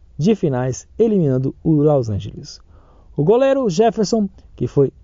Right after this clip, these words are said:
M V P da partida, passou por nossos microfones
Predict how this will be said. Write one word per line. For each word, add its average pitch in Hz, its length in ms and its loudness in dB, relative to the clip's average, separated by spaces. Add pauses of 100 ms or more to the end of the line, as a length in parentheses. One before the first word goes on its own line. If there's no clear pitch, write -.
M 208 260 2
V 131 140 -2
P - 160 -6
da - 100 -6
partida, 196 500 0 (600)
passou 180 280 2
por 156 140 0
nossos 131 320 -2
microfones 165 840 0